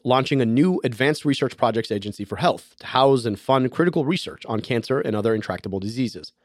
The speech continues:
Look, it's a fantastic goal, but cancer biology is tricky. That's because there's not just one cancer. While many cancers share similar D N A mutations, brain cancer differs from lung cancer, which differs from liver cancer, which differs from breast cancer. You get the picture.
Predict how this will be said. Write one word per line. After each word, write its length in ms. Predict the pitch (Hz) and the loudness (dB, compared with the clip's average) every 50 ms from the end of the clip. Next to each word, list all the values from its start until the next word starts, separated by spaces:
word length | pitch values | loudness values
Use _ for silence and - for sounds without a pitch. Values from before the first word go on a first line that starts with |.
| _ _ _ _ _ _ _ _ _ _ | _ _ _ _ _ _ _ _ _ _
Look, 180 | 156 135 - - - | 0 0 0 -2 -6
it's 140 | 285 170 - | -4 -2 -2
a 40 | |
fantastic 560 | - - 156 139 - 165 151 135 - - 98 95 | 0 2 0 2 2 2 2 2 0 -4 -2 2
goal, 280 | 135 131 - - _ _ _ _ _ _ _ _ _ _ | 2 2 2 0 _ _ _ _ _ _ _ _ _ _
but 120 | - - | -20 -8
cancer 260 | - 180 - - - | -4 -4 -2 -2 2
biology 520 | 147 131 135 143 139 127 123 110 107 - 104 | 4 6 8 8 8 6 6 2 -2 -6 -8
is 80 | 92 | -10
tricky. 520 | - - - 156 139 - - - - _ _ _ _ _ - | -12 0 0 0 0 0 -6 -16 -20 _ _ _ _ _ -20
That's 140 | - - | -20 -6
because 260 | - 302 208 208 180 151 | -4 2 4 4 4 6
there's 180 | 175 170 139 | 4 2 4
not 200 | 139 160 165 151 | 4 2 2 2
just 180 | - 175 147 - | 0 -2 -2 0
one 360 | 117 113 117 120 120 117 113 - _ _ | 0 2 2 4 2 0 -2 -6 _ _
cancer. 400 | - - 196 147 - - - - _ _ _ _ _ _ _ _ _ | -2 0 0 0 -2 -4 -12 -16 _ _ _ _ _ _ _ _ _
While 120 | - 120 120 | 2 2 4
many 220 | 117 143 170 175 | 6 6 6 4
cancers 320 | - 185 165 - 156 135 - | 4 4 2 2 2 0 2
share 220 | - 139 123 113 | 2 4 4 4
similar 360 | - - 131 131 139 139 135 | 2 0 0 2 4 4 4
D 160 | 123 110 120 | 2 2 0
N 80 | 120 120 | 2 2
A 100 | 120 120 | 2 2
mutations, 560 | 117 113 113 - 120 123 - 170 - - - _ _ _ _ _ _ _ | 2 0 0 -2 -4 -4 -4 -6 -8 -8 -12 _ _ _ _ _ _ _
brain 200 | 110 117 131 131 | -2 0 0 0
cancer 400 | 120 - 135 135 123 - 139 127 | 0 -2 -2 -2 0 0 -2 0
differs 260 | 117 107 - 110 101 | 0 -2 -6 -6 -8
from 140 | - - 92 | -6 -6 -4
lung 240 | 95 120 147 151 139 | 0 2 2 2 2
cancer, 400 | - 147 135 131 - 143 139 127 | 2 0 -2 0 0 0 0 0
which 160 | 107 98 - | -2 -4 -4
differs 260 | - 113 - 117 104 | -6 -6 -6 -6 -8
from 160 | - - 92 | -8 -8 -2
liver 220 | 98 131 151 156 139 | -2 2 2 2 2
cancer, 420 | - 147 139 127 - - 139 139 | 2 0 0 0 0 -2 -2 -2
which 200 | 131 - - - | -2 -4 -6 -8
differs 240 | - 107 - 113 - | -8 -6 -6 -6 -6
from 120 | - 98 | -4 -2
breast 200 | 92 123 131 - | -2 -2 -2 0
cancer. 400 | - 147 127 123 - 147 147 156 - - | -2 -2 -2 -2 -2 -2 -4 -4 -6 -10
You 220 | - - 202 214 | -8 -6 -4 -2
get 120 | 160 147 | -2 -2
the 80 | - 98 | -2 -2
picture. 340 | - 107 - - - - | -8 -10 -10 -12 -16 -20